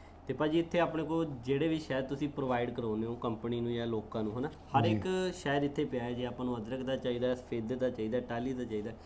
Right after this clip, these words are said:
Speaker 1: ਤੇ ਇਸ ਸ਼ਹਿਦ ਦਾ ਅਲੱਗ-ਅਲੱਗ ਸ਼ਹਿਦ ਦਾ ਅਲੱਗ-ਅਲੱਗ ਫਾਇਦਾ ਭਾਜੀ?
Speaker 2: ਬਿਲਕੁਲ ਜੀ।
Speaker 1: ਬਿਲਕੁਲ।
Speaker 2: ਸਾਰੇ ਸ਼ਹਿਦਾਂ ਦਾ ਆਪਣਾ ਆਪਣਾ ਅਲੱਗ-ਅਲੱਗ ਫਾਇਦਾ ਹੈ।
Speaker 1: ਠੀਕ ਹੈ ਜੀ, ਠੀਕ ਹੈ ਜੀ। ਬਾਕੀ ਆਪਣੀ ਇਹ ਕੈਟਲੌਗ ਵੀ ਹੈਗੀ ਹੈ, ਹਨਾ ਜੀ?
Speaker 2: ਜੀ।
Speaker 1: ਤੇ ਆਰ ਆਰ ਹਨੀ ਦੇ ਨਾਮ ਤੇ ਭਾਜੀ ਉਹਨਾਂ ਦੀ ਕੰਪਨੀ ਹੈ।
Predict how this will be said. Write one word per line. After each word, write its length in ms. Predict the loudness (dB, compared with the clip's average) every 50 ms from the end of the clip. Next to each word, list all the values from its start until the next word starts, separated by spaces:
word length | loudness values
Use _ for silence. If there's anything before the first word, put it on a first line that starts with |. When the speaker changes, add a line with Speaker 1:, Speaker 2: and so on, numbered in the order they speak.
| -18 -16 -4 -2
Speaker 1:
ਤੇ 80 | -2
ਇਸ 260 | 0 2 2 2 2 2
ਸ਼ਹਿਦ 220 | 2 2 2 4
ਦਾ 160 | 2 2 2 4
ਅਲੱਗ-ਅਲੱਗ 400 | 4 4 6 6 6 4 4 4
ਸ਼ਹਿਦ 220 | 2 0 0 2
ਦਾ 120 | 4 4 4
ਅਲੱਗ-ਅਲੱਗ 340 | 4 4 2 2 0 -2 0
ਫਾਇਦਾ 280 | 0 -2 0 0 0
ਭਾਜੀ? 220 | 0 -2 -4 -4 -8 -6 0 4
Speaker 2:
ਬਿਲਕੁਲ 460 | 6 8 8 8 8 6 6 4 4
ਜੀ। 200 | 4 2 2 0 -2 -6 -14 -14 -10 -8
Speaker 1:
ਬਿਲਕੁਲ। 320 | -8 -8 -8 -12 -14 -14 -14 -12
Speaker 2:
ਸਾਰੇ 440 | -10 -4 8 12 12 12 12 12
ਸ਼ਹਿਦਾਂ 340 | 8 8 8 8 8 8 6
ਦਾ 280 | 6 6 4 4 2 -2 0 4 6
ਆਪਣਾ 280 | 6 8 10 12 12
ਆਪਣਾ 300 | 12 12 10 6 4 4 4
ਅਲੱਗ-ਅਲੱਗ 280 | 4 6 6 6 4 2
ਫਾਇਦਾ 320 | 0 -2 -6 -6 -6 -6
ਹੈ। 80 | -6 -4
Speaker 1:
ਠੀਕ 240 | -4 -4 -4 -4 -6
ਹੈ 40 | -8
ਜੀ, 60 | -8 -10 -12
ਠੀਕ 160 | -14 -12 -12
ਹੈ 40 | -10
ਜੀ। 80 | -8 -4
ਬਾਕੀ 300 | -4 -4 -2 2 4 4
ਆਪਣੀ 220 | 4 4 4 4
ਇਹ 60 | 4
ਕੈਟਲੌਗ 440 | 4 4 2 2 2 2 0 0 0
ਵੀ 160 | 2 2 2
ਹੈਗੀ 260 | 2 2 0 0 -2 0
ਹੈ, 80 | 0
ਹਨਾ 100 | 0 0
ਜੀ? 140 | 2 2 4
Speaker 2:
ਜੀ। 280 | 6 6 8 6 6 4 0 -2
Speaker 1:
ਤੇ 180 | -2 -2 -2 -2 0
ਆਰ 260 | 2 4 4 6 6
ਆਰ 160 | 6 6 6
ਹਨੀ 260 | 4 2 0 2 2
ਦੇ 140 | 4 4 4
ਨਾਮ 220 | 4 2 2 0 2
ਤੇ 160 | 2 4 4
ਭਾਜੀ 240 | 4 4 4 4 2
ਉਹਨਾਂ 200 | 2 2 2 2
ਦੀ 80 | 2
ਕੰਪਨੀ 440 | 0 0 0 0 0 0 2 2 2
ਹੈ। 120 | 0 -2